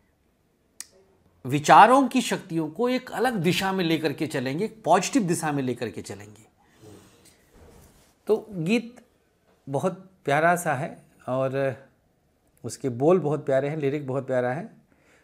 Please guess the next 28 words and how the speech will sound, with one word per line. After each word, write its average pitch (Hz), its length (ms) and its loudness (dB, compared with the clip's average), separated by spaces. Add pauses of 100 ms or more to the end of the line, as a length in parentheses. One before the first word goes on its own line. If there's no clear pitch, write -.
(160)
"तुम 180 140 0
अगर 160 340 -2
मुझको 147 440 -4
ना 165 200 0
चाहो 139 420 -2
तो 139 160 -8
कोई 127 240 -4
बात 120 440 0
नहीं, 113 260 -10 (720)
तुम 139 140 -8
किसी 131 360 -8
गैर 127 300 -2
को 127 200 -8
चाहोगी 110 560 -6
तो 107 120 -16
मुश्किल 101 440 -16
होगी।" 95 400 -20 (3500)
मतलब 233 380 8
ये 247 140 8
कहने 185 360 4
का 156 160 4
है, 165 160 0
आज 175 280 2
का 190 100 2
विषय 160 280 2
हमारा 165 320 4
यही 147 320 0
है 135 120 -4